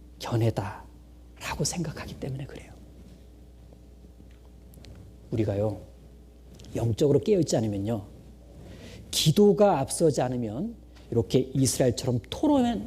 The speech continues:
토론회만 열어서 얼마든지 하나님 뜻과는 전혀 다른 결정들을 만들어낼 수 있습니다. 그리고 "이것이 지혜다"라고 말할 수도 있게 될 거예요. 만약에 이스라엘 백성들이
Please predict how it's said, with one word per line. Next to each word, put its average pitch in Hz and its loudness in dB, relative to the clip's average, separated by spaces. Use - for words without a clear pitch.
토론회만 202 4
열어서 113 2
얼마든지 233 4
하나님 220 0
뜻과는 185 2
전혀 139 2
다른 139 2
결정들을 117 2
만들어낼 104 -2
수 - -6
있습니다. - -8
그리고 113 4
"이것이 113 0
지혜다"라고 131 2
말할 113 -4
수도 - -10
있게 160 -2
될 123 -4
거예요. - -12
만약에 135 4
이스라엘 120 4
백성들이 107 0